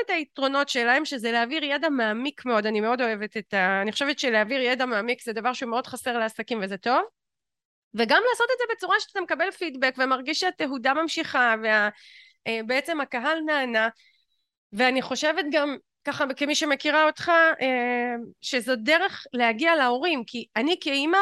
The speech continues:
לא בטוח שהייתי נחשפת לידע שלך, וחבל לי. זאת אומרת, מאוד מאוד נחמד לי להיחשף לידע, כאילו, ברגע שאתה, אה, נמצא בבתי ספר, מול צוותים, מול תלמידים, אז באמת הם נהנים מהידע, אבל גם אני כאימא יש לי המון מה ללמוד,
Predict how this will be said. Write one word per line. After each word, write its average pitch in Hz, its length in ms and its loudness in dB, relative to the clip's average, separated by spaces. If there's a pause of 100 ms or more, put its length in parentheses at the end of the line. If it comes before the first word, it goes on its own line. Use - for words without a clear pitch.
(120)
לא 294 160 4
בטוח 403 340 0
שהייתי 349 240 -4
נחשפת 330 500 -4
לידע 269 340 2
שלך, 262 420 -2
וחבל 226 320 -2 (120)
לי. 180 140 -2 (400)
זאת - 80 -8
אומרת, 254 140 0
מאוד 269 340 4
מאוד 480 160 4 (380)
נחמד 320 420 2
לי 370 100 -2
להיחשף 254 440 -4
לידע, 330 280 2
כאילו, 277 160 -4 (360)
ברגע 311 300 2
שאתה, 226 640 2 (440)
אה, 226 60 -2 (400)
נמצא 214 360 0
בבתי 294 360 -4
ספר, 277 380 -2
מול 294 180 -2
צוותים, 254 460 -2
מול 277 160 -2
תלמידים, 339 540 0
אז 254 120 -4
באמת 294 300 0
הם 311 120 -2
נהנים 254 300 -2
מהידע, 208 400 -2
אבל 185 220 -2
גם 262 220 4
אני 330 220 2
כאימא 415 300 -2
יש 269 200 -4
לי 269 80 -2
המון 254 240 -2
מה 254 120 2
ללמוד, 269 440 0